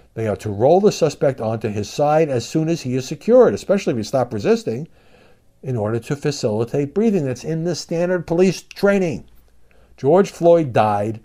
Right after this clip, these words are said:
because Derek Chauvin was a bad cop, separate from the question of whether, you know, the legal niceties were followed.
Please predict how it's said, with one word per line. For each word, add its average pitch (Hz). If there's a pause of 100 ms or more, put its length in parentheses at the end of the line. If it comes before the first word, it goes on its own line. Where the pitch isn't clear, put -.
(200)
because 104
Derek 123
Chauvin 101
was 85
a 76
bad 101
cop, - (600)
separate 98
from 110
the 110
question 98
of 87
whether, 85
you 90
know, 76
the 78 (260)
legal 90
niceties 82
were 85
followed. -